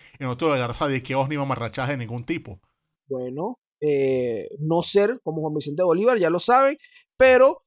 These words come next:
Speaker 2: sí ser la persona que le da like a este contenido. Si te gustó, estás en el canal de Daniel Lara Farías.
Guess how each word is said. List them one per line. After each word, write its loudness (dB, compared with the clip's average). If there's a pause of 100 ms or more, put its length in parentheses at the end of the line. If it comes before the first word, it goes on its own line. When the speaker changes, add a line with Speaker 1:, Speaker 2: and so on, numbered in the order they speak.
(120)
Speaker 2:
sí 2
ser 4
la 4
persona 2
que -2
le 0
da 0
like -2 (380)
a -2
este -6
contenido. -4
Si -4
te 0
gustó, 2
estás -2
en 2
el 0
canal 0
de 2
Daniel 0
Lara 2
Farías. 2